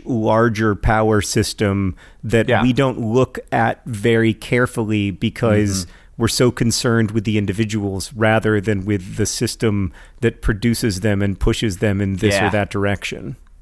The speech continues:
Speaker 2: Yeah, like, literally no one is powerful enough to create No Tweet Day. No one can do that. And, like, that, that in itself, it sort of says, <laughs> says something very interesting about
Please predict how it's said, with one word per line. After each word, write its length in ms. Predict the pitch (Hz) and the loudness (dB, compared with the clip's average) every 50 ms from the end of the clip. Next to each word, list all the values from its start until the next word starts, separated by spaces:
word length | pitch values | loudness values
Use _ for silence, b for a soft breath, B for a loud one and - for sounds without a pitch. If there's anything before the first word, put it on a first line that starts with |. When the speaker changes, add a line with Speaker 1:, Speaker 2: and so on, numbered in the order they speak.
| - - - - - | -20 -20 -20 -18 -6
Speaker 2:
Yeah, 300 | - 131 151 143 98 - 92 | 0 2 2 2 2 0 -2
like, 240 | 123 135 120 - - | -2 -2 -2 -4 -4
literally 640 | 139 143 160 180 160 170 160 156 151 131 131 131 | -2 0 2 2 2 2 2 2 2 2 0 0
no 300 | 123 123 123 127 131 135 | 0 0 0 2 2 2
one 180 | 135 127 127 123 | 4 2 2 0
is 160 | 120 110 110 | 0 -2 -4
powerful 600 | - - - 120 117 117 113 110 - - 107 98 101 | -6 -2 0 2 2 4 2 0 0 -4 -4 -2 -2
enough 340 | 101 104 101 95 - - | -2 -2 -2 -2 -4 -4
to 100 | - 120 | -6 -6
create 460 | 113 - - 117 107 98 101 101 - - | -6 -6 -6 -6 -4 -4 -4 -6 -6 -6
No 160 | 98 90 90 | -6 -6 -6
Tweet 320 | - - - 98 85 - | -8 -8 -8 -8 -10 -8
Day. 220 | - - - - - - - - | -10 -10 -10 -10 -14 -18 -18 -8
No 240 | - 123 127 131 131 | -4 -2 0 2 2
one 220 | 131 135 131 131 | 2 2 0 0
can 180 | 127 - 135 131 | -2 -2 -2 -2
do 180 | 113 147 165 143 | -2 -2 -2 -2
that. 300 | - 80 - - - - B B B B B B | -2 -2 -4 -6 -8 -14 B B B B B B
And, 340 | - 120 117 117 117 110 113 - - - | -2 0 0 0 -2 -4 -6 -12 -16 -4
like, 360 | 113 120 113 110 113 - - - | 0 0 0 0 -2 -6 -14 -18
that, 540 | 104 101 135 131 135 139 135 - - - - - - - | -8 -2 0 0 2 2 0 -2 -6 -14 -20 -20 -18 -4
that 300 | 135 151 165 190 - - | 0 2 2 2 0 0
in 100 | 165 143 | -2 -2
itself, 460 | 143 120 110 - 170 170 165 - - | -2 -2 -2 0 0 0 0 0 -2
it 100 | 139 - | -6 -6
sort 220 | - - 156 151 139 | -2 -2 -2 -2 -2
of 100 | 120 - | -4 -4
says, 380 | - - 143 143 - - - - 147 147 | -2 0 0 0 0 -2 -2 -2 -2 -2
<laughs> 80 | - | -2
says 300 | - - - 170 165 160 - | -4 -4 -2 0 0 0 0
something 300 | 160 120 - 131 117 107 | -4 -4 -4 -4 -2 0
very 240 | 131 131 127 123 | 0 0 2 2
interesting 420 | 127 127 - 135 117 - - 120 113 | 0 -2 -2 -6 -8 -6 -4 -2 -2
about 400 | 107 95 - 117 117 107 90 B | -2 0 0 2 2 2 0 B